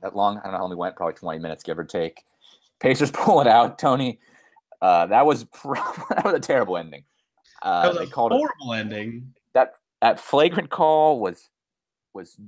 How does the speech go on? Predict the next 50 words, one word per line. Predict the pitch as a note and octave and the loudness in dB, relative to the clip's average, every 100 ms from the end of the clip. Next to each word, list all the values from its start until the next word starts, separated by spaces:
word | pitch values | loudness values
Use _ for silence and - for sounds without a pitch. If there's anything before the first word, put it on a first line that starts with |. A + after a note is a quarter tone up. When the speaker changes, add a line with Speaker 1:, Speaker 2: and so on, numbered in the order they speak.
| _ B2 | _ -8
Speaker 1:
oh, | A#2+ | -4
they | B2+ | -2
didn't | D#3+ | -2
call | - C3 | 0 0
it | A2 | 0
flagrant, | C3+ A2 | -4 -6
but | F#2 | -6
the | |
foul | - C3+ C3+ | 2 4 4
call | - C3+ A#2+ | 4 2 4
was | F#2+ | -2
just | - G2 | -6 -10
terrible. | - A#2+ A#2+ G#2+ G#2 - _ _ - | -6 -2 0 0 0 -2 _ _ -14
And | G2 | -8
then, | G#2 G#2 G#2 G2 F#2 _ _ _ _ _ _ _ - | -4 -4 -4 -8 -16 _ _ _ _ _ _ _ -6
what | A2 | -2
was | G2 | -2
it? | E2+ | -4
Thad | - A2+ B2 B2+ A2 | -2 2 2 2 -2
took | - C#3+ | -4 -2
out | B2+ A#2+ B2 - | 2 4 2 -2
Marcus | A2 A2+ A2+ G2+ | -4 -4 -4 -8
Morris, | G#2+ A#2 A2 | -4 -4 -4
who | G#2+ | -6
then | G2+ | -8
took | F2+ A#2+ | -8 -4
out | A#2+ G2+ | -2 0
Marcus | G#2+ F#2 - | -2 -2 -10
Smart. | - A2+ A#2 A#2 - _ _ _ _ _ | -2 2 4 2 -2 _ _ _ _ _
Oh, | - C#3 F2 | -2 0 2
ugh, | G#2+ E2+ - | 0 0 -4
I | G#2+ | -8
don't | G2 D#2+ | -6 -6
know. | D#2 | -2
All | G2+ G2+ | 2 2
of | |
that | F2+ D2 | 0 -2
was | D#2+ | -6
just | E2+ - | -8 -2
bad. | F2+ E2+ D#2+ | 0 0 -2
But | F2+ E2+ | -4 -2
if | F#2+ | -2
you're | C3 | -2
listening | C#3+ C3+ | -2 -2
to | A#2 | -4
that | - | -2
first | A2+ - | -6 -4
half, | A#2 A2 G2+ | -2 0 -2
it | |
was, | F#2+ | -6